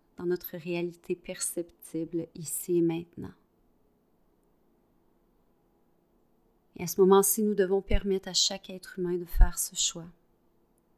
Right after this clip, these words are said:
et de guider la voie à ceux qui désirent être guidés, qui ressentent cet appel. Cet appel qu'il y a quelque chose de plus grand que cette vie qui a été créée. Cet appel qu'on possède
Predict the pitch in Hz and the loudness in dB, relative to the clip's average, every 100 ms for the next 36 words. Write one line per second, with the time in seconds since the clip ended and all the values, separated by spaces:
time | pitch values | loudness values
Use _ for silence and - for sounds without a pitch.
0 | _ _ _ _ - 180 185 170 220 226 | _ _ _ _ -6 0 0 0 0 4
1 | 220 202 180 196 202 196 - - 208 _ | 4 2 0 -2 0 0 -2 -4 -8 _
2 | _ _ _ _ _ _ - 170 208 208 | _ _ _ _ _ _ -16 -2 0 0
3 | 165 185 185 170 175 - - 196 - 190 | -2 -8 -10 -12 -16 -14 -10 -10 -12 -16
4 | 160 175 170 180 185 196 190 214 - 196 | -14 -8 -2 -2 -2 -10 -4 0 0 0
5 | 190 - 190 - 185 - 170 - 180 _ | -2 -4 -6 -12 -12 -10 -12 -12 -16 _
6 | _ _ _ _ _ _ _ _ _ _ | _ _ _ _ _ _ _ _ _ _
7 | - 196 226 226 220 196 - 185 - 240 | -20 -8 -6 -4 -4 -6 -12 -16 -12 -12
8 | - - - - 180 - - - 175 170 | -4 -4 -4 -10 -14 -16 -16 -14 -12 -14
9 | 170 _ _ - 170 - 160 151 170 - | -16 _ _ -12 -6 -2 -4 -4 -12 -12
10 | 170 160 156 - - - 160 160 - _ | -10 -10 -10 -16 -16 -14 -12 -12 -16 _
11 | _ _ _ _ _ _ _ _ _ _ | _ _ _ _ _ _ _ _ _ _
12 | _ _ _ - 208 247 - 226 220 - | _ _ _ -14 -4 -4 -2 -4 -2 0
13 | 233 233 240 - - 180 | 0 2 0 0 -2 -8